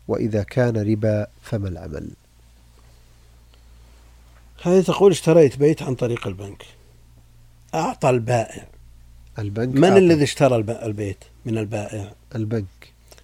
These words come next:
Speaker 2: إذا كان الذي اشتراه البنك وملكه من دون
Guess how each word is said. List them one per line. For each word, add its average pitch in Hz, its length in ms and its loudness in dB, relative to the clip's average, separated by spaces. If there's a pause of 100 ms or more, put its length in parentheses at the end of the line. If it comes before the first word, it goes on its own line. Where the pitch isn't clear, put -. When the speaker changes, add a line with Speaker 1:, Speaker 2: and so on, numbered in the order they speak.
Speaker 2:
إذا 113 160 -4
كان 175 240 2
الذي 139 140 4
اشتراه 131 420 -2
البنك 113 460 -4 (640)
وملكه 113 640 -2
من 110 280 -2
دون 123 420 -2